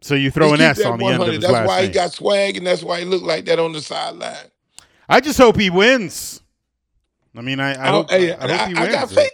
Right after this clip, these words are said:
Speaker 2: in him. Listen, man, let me tell you something. If I have to go out there and get this fan base revved up, then I'm gonna, I'm gonna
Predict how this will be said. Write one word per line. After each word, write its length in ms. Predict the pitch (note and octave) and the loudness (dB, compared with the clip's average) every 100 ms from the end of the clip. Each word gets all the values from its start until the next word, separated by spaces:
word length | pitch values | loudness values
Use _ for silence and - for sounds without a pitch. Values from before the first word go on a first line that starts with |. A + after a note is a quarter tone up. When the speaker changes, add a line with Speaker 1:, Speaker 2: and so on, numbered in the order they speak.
| A#4+ | -4
Speaker 2:
in 60 | D4+ | -10
him. 60 | - - | -14 2
Listen, 360 | G3+ G#3+ F3 | 2 2 0
man, 320 | F3 E3 D#3+ D3 _ _ F3+ | 0 0 0 -6 _ _ -2
let 100 | G#3+ | -2
me 60 | |
tell 180 | F3 F3 | -2 -2
you 60 | E3 | -2
something. 280 | C#3+ C3+ - _ | -4 -8 -10 _
If 200 | D3 B2 | -4 -4
I 400 | - F#3 G3+ F#3+ - - | -6 -6 -6 -12 -18 -10
have 220 | D3 B2+ | -10 -10
to 80 | C3+ | -8
go 200 | D3 D3 | -4 -2
out 280 | C3+ C3+ C#3 | -4 -8 -12
there 240 | D#3 C3+ _ _ _ _ - | -16 -18 _ _ _ _ -12
and 140 | C#3 | -8
get 180 | C3+ D#3 | -6 -6
this 180 | D3 B2+ | -6 -10
fan 380 | - D3+ D3+ C#3+ | -8 -6 -4 -6
base 380 | D#3+ D3+ - - _ _ _ _ _ | -6 -8 -10 -18 _ _ _ _ _
revved 400 | C3 E3 E3 D3 | -6 -2 -2 0
up, 260 | E3 D#3 _ _ _ _ _ | -4 -4 _ _ _ _ _
then 220 | C#3 C#3 | -2 0
I'm 280 | D3 E3 E3+ | 0 -2 2
gonna, 420 | D3 D3 C3+ B2+ - _ _ _ _ _ | 2 4 2 -2 -10 _ _ _ _ _
I'm 220 | C#3 C#3+ | -4 0
gonna 340 | C#3+ C#3 C3 | 0 2 0